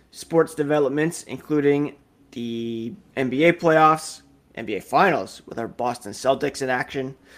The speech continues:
uh, Stanley Cup finals, Major League Baseball scores, U F C fights, even some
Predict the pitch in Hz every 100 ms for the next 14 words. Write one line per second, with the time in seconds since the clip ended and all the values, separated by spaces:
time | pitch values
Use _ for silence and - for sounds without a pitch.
0 | - _ _ - 76 - - 147 143 151
1 | 139 139 139 139 139 - - _ _ _
2 | _ - 165 160 147 127 139 135 135 127
3 | - 123 123 120 120 - _ _ _ -
4 | 165 165 - 147 139 135 131 123 - 156
5 | 143 139 - 120 120